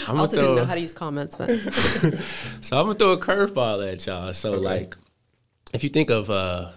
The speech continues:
Speaker 2: the books that we read in, like, high school or
Speaker 3: Mm-hmm.
Speaker 2: school like that, like,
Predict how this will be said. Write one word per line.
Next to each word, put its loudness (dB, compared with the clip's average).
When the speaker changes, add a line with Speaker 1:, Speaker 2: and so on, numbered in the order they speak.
Speaker 2:
the -14
books -4
that -2
we -4
read -2
in, -8
like, -12
high -8
school -6
or -18
Speaker 3:
Mm-hmm. -20
Speaker 2:
school -4
like -8
that, -6
like, -10